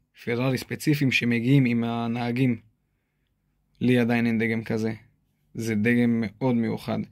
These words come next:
שמגיע איתו גם הדגם וגם הנהג מרוצים של אותה תקופה.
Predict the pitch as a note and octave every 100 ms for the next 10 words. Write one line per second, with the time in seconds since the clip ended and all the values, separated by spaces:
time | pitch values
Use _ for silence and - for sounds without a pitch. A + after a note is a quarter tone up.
0 | _ _ - A#2+ A#2 A#2+ A2+ A#2 B2 B2+
1 | B2 C3 D3 D#3+ B2+ A#2 B2 A#2+ A#2 A#2+
2 | A2+ A2+ G#2+ A2+ - A2+ A2 - _ _
3 | _ _ _ - - A#2+ G2+ A2+ - A2
4 | A#2